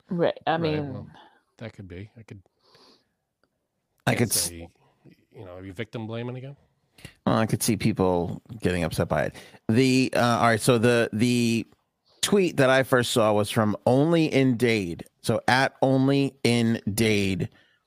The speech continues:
Speaker 3: on Twitter, where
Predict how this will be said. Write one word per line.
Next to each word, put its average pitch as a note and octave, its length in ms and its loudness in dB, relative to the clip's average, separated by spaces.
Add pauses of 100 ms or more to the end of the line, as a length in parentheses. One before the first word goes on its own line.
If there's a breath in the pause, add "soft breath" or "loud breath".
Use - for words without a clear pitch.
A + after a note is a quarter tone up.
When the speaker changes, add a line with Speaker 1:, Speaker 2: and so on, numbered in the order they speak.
(260 soft breath)
Speaker 3:
on G2+ 280 2
Twitter, G2 580 0 (560)
where G#2+ 600 2